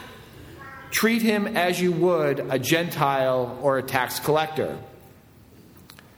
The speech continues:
That sounds harsh, but Jesus was known for his care and concern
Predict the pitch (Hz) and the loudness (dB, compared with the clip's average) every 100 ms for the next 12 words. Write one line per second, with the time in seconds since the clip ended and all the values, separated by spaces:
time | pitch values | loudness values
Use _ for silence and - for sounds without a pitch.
0 | - 320 - - - - 151 151 - 165 | -16 -16 -16 -20 -14 0 0 0 0 0
1 | 160 156 - 185 127 - - - - - | 0 -2 0 0 0 -4 -6 -8 -10 -16
2 | - - - - - 143 147 202 190 180 | -16 -16 -14 -4 -2 2 2 2 0 0
3 | 175 156 151 175 170 165 160 151 147 143 | 0 2 2 2 2 0 0 0 -2 -2
4 | 170 156 151 147 151 147 147 139 - 165 | 0 2 2 0 -4 -2 -2 0 2 2
5 | 139 120 113 110 - | 2 0 -2 -4 -10